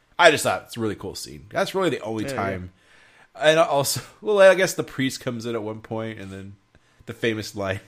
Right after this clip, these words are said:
Speaker 1: <laughs> "Nobody steps in a church in my town." There you go.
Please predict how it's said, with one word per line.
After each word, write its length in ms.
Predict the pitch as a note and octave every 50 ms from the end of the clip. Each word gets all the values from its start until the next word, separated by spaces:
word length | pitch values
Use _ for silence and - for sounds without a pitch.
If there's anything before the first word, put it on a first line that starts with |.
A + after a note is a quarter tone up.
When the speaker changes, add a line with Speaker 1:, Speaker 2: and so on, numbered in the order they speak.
| - -
Speaker 1:
<laughs> 200 | _ _ _ - E4+
"Nobody 340 | D#4+ F4 E4 C#4 A#3 G3
steps 360 | - - - F3+ D#3 D#3 - D3
in 80 | C3+
a 80 | C3 A#2
church 400 | - - - E3 D3+ C#3+ - C3+
in 80 | B2+
my 240 | C3+ C#3 C3+ C3+ C3
town." 500 | C3 - C#3 D3+ D3+ D#3+ F#3 G3+ A3+ D4 - _ _ _ _ _ _ _ _ _ _ _ _ _ _ _ _ _ _ _ _ _ _ _ _ _ -
There 140 | - G1+ G1+ G1+
you 60 | G1+
go. 120 | G1+ G1+